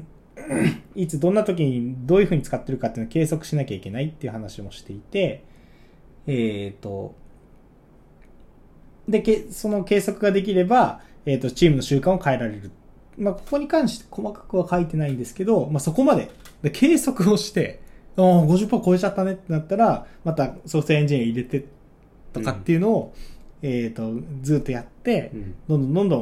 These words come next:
Speaker 1: んそのエスアールイーっていうのを確立していったという話ですよね。うん。で、あとは、えーと、そうですね、下に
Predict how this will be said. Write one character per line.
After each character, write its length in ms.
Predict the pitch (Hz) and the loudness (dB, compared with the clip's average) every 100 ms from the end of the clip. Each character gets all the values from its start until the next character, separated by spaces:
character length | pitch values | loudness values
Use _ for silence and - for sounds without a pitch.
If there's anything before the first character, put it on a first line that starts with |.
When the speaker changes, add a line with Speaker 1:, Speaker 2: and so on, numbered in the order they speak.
| 117 | -4
Speaker 1:
ん 20 | |
そ 160 | - - | -10 -8
の 200 | 107 101 | -8 -8
エ 60 | 120 | -6
ス 140 | - | 0
ア 60 | 139 | 2
ー 20 | |
ル 80 | 135 | 0
イ 20 | |
ー 20 | |
っ 40 | 127 | -2
て 80 | |
い 20 | 110 | -8
う 20 | |
の 60 | 104 | -8
を 20 | |
確 220 | 120 - | -10 -10
立 180 | 113 - | -10 -10
し 80 | - | -10
て 80 | |
い 40 | 104 | -10
っ 40 | - | -8
た 120 | - 170 | -6 -6
と 140 | 127 | -6
い 20 | |
う 60 | 104 | -10
話 560 | 101 98 - - 98 | -12 -16 -16 -14 -14
で 100 | 92 | -14
す 120 | 90 - | -16 -18
よ 120 | 104 | -12
ね。 180 | 170 269 - - - - - - - - - | -12 -12 -18 -20 -20 -20 -20 -20 -20 -20 -12
う 40 | |
ん。 160 | 120 98 - - - - - - - - - - - - - - - | -12 -12 -18 -20 -20 -20 -20 -20 -20 -20 -20 -20 -20 -20 -20 -20 -10
で、 100 | 185 | -2
あ 60 | 226 | 0
と 180 | 330 151 | 0 -2
は、 280 | 139 139 131 | -2 -2 -4
え 40 | 147 | -4
ー 520 | 135 135 139 135 135 | -2 -2 -4 -4 -6
と、 420 | - 135 131 - - _ _ - - - - - - - - - - - - - - - - - - - - - - | -8 -8 -8 -10 -16 _ _ -20 -20 -20 -20 -20 -20 -20 -20 -20 -20 -20 -20 -20 -20 -20 -20 -20 -20 -20 -20 -20 -18
そ 200 | - 123 | -18 -14
う 100 | 123 | -14
で 100 | 107 | -14
す 100 | - | -14
ね、 40 | 113 | -16
下 220 | - 208 | -4 -2
に 340 | 202 196 220 | 0 -2 -6